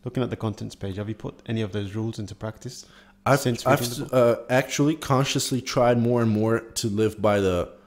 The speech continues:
Speaker 2: the honesty, uh, rule,
Speaker 1: Mm.
Speaker 2: which, you know, you should be, try to be honest and not tell lies, you know, at least always tell the truth. That, that sort of,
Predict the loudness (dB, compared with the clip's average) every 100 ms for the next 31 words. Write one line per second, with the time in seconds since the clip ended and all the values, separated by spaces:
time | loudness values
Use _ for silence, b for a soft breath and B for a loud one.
0 | b b b b -6 -2 0 0 -2 -4
1 | -4 -6 -6 -12 b b b b _ -8
2 | -4 -4 -6 -8 -8 -12 -16 -8 -6 -4
3 | -6 -6 -4 -2 -2 -4 -10 -12 -6 -4
4 | -2 -4 -6 -12 2 6 6 4 2 0
5 | 0 0 0 0 0 0 0 -2 -10 -4
6 | 0 0 0 -4 -4 -4 -4 -6 -8 -8
7 | -6 -6 -6 -4 -4 -6 -6 -6 -4 -6
8 | -4 -6 -6 -4 -6